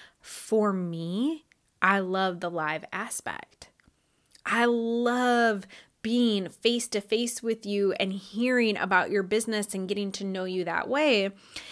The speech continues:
And so that's how I build my business now.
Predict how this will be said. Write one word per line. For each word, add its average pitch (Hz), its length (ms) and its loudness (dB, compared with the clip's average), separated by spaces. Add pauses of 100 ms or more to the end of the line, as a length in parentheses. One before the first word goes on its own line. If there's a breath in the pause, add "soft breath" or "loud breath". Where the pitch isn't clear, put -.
(240 loud breath)
And 233 180 4
so 220 440 4 (460)
that's 226 440 8
how 226 220 8
I 208 120 8
build 202 300 0
my 190 180 -2
business - 600 -4
now. - 220 -8